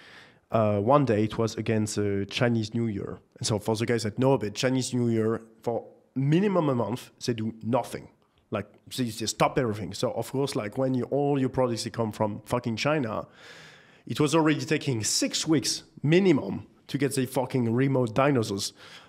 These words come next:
under the, uh, like, for the kids, for the birthday. So every time, like, they had the birthday, like, four weeks later because of me. And on top of that, I was like, "I'm gonna add an extra minimum six weeks because they are not, like,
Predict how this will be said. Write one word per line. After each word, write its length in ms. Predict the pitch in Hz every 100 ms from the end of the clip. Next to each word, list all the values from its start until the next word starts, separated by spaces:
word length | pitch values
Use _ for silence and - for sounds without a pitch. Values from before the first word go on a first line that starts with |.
| _ -
under 400 | 135 123 123 113
the, 260 | 120 113
uh, 200 | 110 104
like, 180 | 98 113
for 140 | -
the 120 | 101 101
kids, 300 | - 160 -
for 160 | - 110
the 80 | 98
birthday. 420 | 107 120 165 214 -
So 160 | -
every 220 | - 135 139
time, 180 | 143
like, 220 | 123 113 117
they 100 | 120
had 180 | 123
the 80 | 117
birthday, 420 | 104 120 113 123
like, 240 | 110 107 -
four 200 | - 113
weeks 220 | 120 -
later 300 | 110 110 110
because 260 | 107 110 101
of 140 | 104
me. 220 | 113 160 - - - - - - -
And 100 | 135
on 80 | 131
top 220 | 185 196
of 120 | 131
that, 120 | 117
I 40 | 120
was 160 | 117
like, 120 | 113 117
"I'm 120 | 127
gonna 200 | 127 127
add 180 | 117 117
an 260 | 117 151
extra 340 | 180 - - 131
minimum 440 | 127 165 170 139
six 420 | 123 - 175 -
weeks 320 | 131 143 - - _ _ _ _ -
because 240 | 120 123
they 60 | 120
are 100 | 113
not, 240 | 117 117
like, 180 | 110